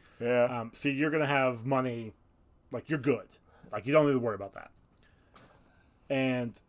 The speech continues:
Speaker 2: Debbie asks why. It's like, like, "Why are you doing all this?" And Cecil's like, "I should have seen this. Like, he worked for me for however many years, and I never knew."
Speaker 1: Right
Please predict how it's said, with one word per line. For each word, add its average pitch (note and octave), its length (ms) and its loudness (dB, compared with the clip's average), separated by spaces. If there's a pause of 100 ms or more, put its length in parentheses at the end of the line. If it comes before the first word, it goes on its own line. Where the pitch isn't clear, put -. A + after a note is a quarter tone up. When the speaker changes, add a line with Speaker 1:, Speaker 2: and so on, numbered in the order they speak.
(180)
Speaker 2:
Debbie D#3+ 260 6
asks D#3 220 4
why. C#3+ 320 4
It's A#2 220 -2
like, A#2+ 200 -4
like, G#2 220 -10
"Why A#2 140 0
are - 20 4
you B2+ 120 4
doing D3 200 0
all A#2+ 100 0
this?" A#2 200 -4
And A2 100 -8
Cecil's C3 340 -6
like, A#2+ 240 -4 (560)
"I D#3 120 6
should D#3 180 -4
have D3 120 2
seen A#2+ 200 -4
this. - 300 -20 (400)
Like, A2+ 180 -12 (220)
he C#3+ 160 0
worked D3 240 2
for C#3 80 -4
me C#3 160 0
for A#2+ 140 -4
however C3 200 4
many A#2+ 220 -4
years, A2+ 340 -6 (100)
and A#2+ 140 -8
I A#2 120 -4
never A2+ 440 -6
knew." G2+ 300 -14 (460)
Speaker 1:
Right G#2+ 280 -6